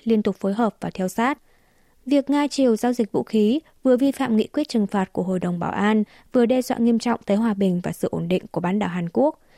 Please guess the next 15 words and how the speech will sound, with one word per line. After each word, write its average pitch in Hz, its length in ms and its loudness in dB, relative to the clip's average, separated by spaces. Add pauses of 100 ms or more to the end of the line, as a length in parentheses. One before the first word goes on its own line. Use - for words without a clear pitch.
(320)
N 262 60 4 (100)
I 214 300 2
S - 100 -16
hối 214 180 2
thúc 311 240 -2
hai 226 220 0
nước 254 220 2
dừng 180 240 -2
ngay 180 160 0
hành 170 200 -4
vi 180 120 0
này. 175 280 0 (2000)
Hàn 269 280 0
Quốc 349 200 2
dự - 160 -2